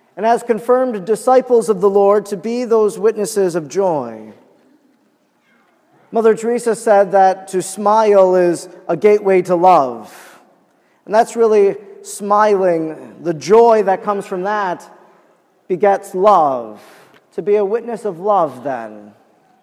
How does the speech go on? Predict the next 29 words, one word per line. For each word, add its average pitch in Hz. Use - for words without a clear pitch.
How 214
can 214
we 208
be 208
witnesses 190
of 156
love? 127
During 214
this 202
year 214
of 180
mercy, 208
the 170
corporal 214
and 190
spiritual 208
works 190
of 190
mercy 185
are 185
great 226
ways 196
to 190
witness 190
God's 180
love 196
to 202
other 180
people. 180